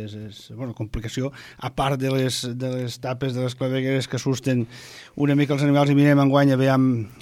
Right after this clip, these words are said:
si ho podem solventar, doncs, eh, mirar de pintar-les d'un color que no sigui el negre i aleshores, doncs, pugui, eh, com a mínim ajudar a que els animals, doncs, passin més bé,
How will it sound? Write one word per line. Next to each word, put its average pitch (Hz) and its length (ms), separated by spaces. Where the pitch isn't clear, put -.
si - 200
ho 131 120
podem 135 320
solventar, 127 640
doncs, 123 240
eh, 117 120
mirar 120 280
de 123 120
pintar-les 123 640
d'un 131 340
color 127 300
que 127 120
no 123 120
sigui 123 240
el 123 80
negre 127 320
i 123 80
aleshores, 120 380
doncs, 120 180
pugui, 117 380
eh, - 500
com 120 160
a 123 80
mínim 135 320
ajudar 127 320
a 120 100
que 123 80
els 123 160
animals, 123 400
doncs, 117 220
passin 120 260
més 139 160
bé, 180 140